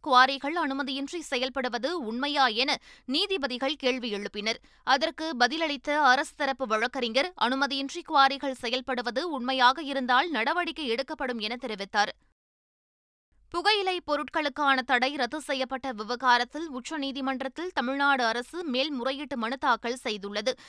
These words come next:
இது தொடர்பான வழக்குகள் அனைத்தையும் விசாரித்த சென்னை உயர்நீதிமன்றம், உணவு பாதுகாப்பு சட்டத்தில் அவசர நிலை கருதி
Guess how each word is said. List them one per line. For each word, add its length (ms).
இது 220
தொடர்பான 600
வழக்குகள் 580
அனைத்தையும் 560
விசாரித்த 480
சென்னை 340
உயர்நீதிமன்றம், 840
உணவு 320
பாதுகாப்பு 540
சட்டத்தில் 560
அவசர 420
நிலை 260
கருதி 380